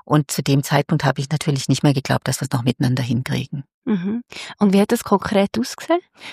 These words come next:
Speaker 1: Das hat konkret ausgesehen, dass ich mit einem Campingstuhl und, ähm, drei Kindern <laughs> unterm Arm, ähm, gegangen bin. Genau, und meinem Mann einen Brief auf den Tisch gelegt hat. Das stimmt auch. Ich weiß nicht, er sagt immer, ich hätte gesagt, ich backe ihm einen Kuchen. <laughs>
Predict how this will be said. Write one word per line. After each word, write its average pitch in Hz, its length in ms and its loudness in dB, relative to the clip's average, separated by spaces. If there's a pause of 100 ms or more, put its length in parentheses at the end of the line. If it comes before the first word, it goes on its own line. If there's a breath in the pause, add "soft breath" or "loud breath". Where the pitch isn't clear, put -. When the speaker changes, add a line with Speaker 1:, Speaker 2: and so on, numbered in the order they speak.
(120)
Speaker 1:
Das - 160 2
hat 170 160 2
konkret 143 420 0
ausgesehen, 151 560 -2
dass 160 200 -2
ich - 120 -6
mit 156 220 0
einem 147 340 0
Campingstuhl 160 720 0
und, - 560 0 (100)
ähm, 151 420 0 (200)
drei 143 200 2
Kindern 151 360 4
<laughs> 170 180 6
unterm 160 300 4
Arm, 175 300 2 (580 loud breath)
ähm, 165 240 -2
gegangen 127 420 0
bin. 135 300 -4 (760)
Genau, 147 300 0
und 151 220 0
meinem 139 180 4
Mann 131 160 2
einen 156 240 2
Brief 135 300 -4
auf - 160 -6
den 143 140 -4
Tisch - 220 -4
gelegt 160 280 0
hat. 156 100 -6
Das - 120 -10
stimmt 175 220 -2
auch. 139 220 -4
Ich 151 100 -6
weiß - 220 0
nicht, 175 140 0
er 165 80 2
sagt 156 180 0
immer, 165 200 2
ich 175 120 -4
hätte 170 160 -4
gesagt, 151 280 0
ich - 100 -18
backe 151 220 -2
ihm 170 80 0
einen 160 260 2
Kuchen. 214 480 2
<laughs> - 40 -4